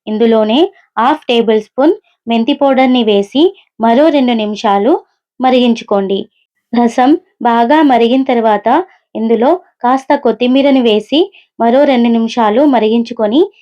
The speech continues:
వేడివేడిగా సర్వ్ చేసుకుంటే ఎంతో టేస్టీ అయిన శనగపప్పు కట్టు రసం రెడీ అవుతుంది. చాలా టేస్టీగా ఉంటుంది. మీరు కూడా ఒకసారి ట్రై చేయండి.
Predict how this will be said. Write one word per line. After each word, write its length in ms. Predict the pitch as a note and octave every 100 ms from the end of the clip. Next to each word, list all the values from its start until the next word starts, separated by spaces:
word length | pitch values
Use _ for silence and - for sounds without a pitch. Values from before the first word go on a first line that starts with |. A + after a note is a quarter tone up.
| _ -
వేడివేడిగా 720 | A3+ B3 C4+ C#4 B3 A#3 C4+
సర్వ్ 300 | D4 A3+ A#3+
చేసుకుంటే 580 | B3+ B3 B3 - G#3+ B3+ F4+ - _ _ -
ఎంతో 260 | A#3 A#3 D#4
టేస్టీ 460 | D#4 B3 A#3+ - B3 A#3
అయిన 240 | G#3 G#3 D#4+ A#4 _ _ _ _
శనగపప్పు 680 | - C4 C#4+ D4+ C#4 C4 C#4+ E4
కట్టు 300 | B3 A#3 C4+
రసం 380 | B3+ A#3 C#4+ F#4+
రెడీ 240 | C4 B3+ C4+
అవుతుంది. 480 | A#3+ G#3+ G3+ G3 G3 - _ _ _
చాలా 320 | - A#3+ C4 D#4+
టేస్టీగా 560 | D4 B3 A#3+ C4+ C4+ B3+
ఉంటుంది. 440 | A#3 A#3 A3+ C4 A4 - _ A3+
మీరు 240 | A#3+ D4+
కూడా 240 | D4+ C#4+ C4
ఒకసారి 420 | A#3+ A#3+ A3+ D4 G4+
ట్రై 240 | D#4 B3+
చేయండి. 500 | B3 B3 G#3 G3 F#3+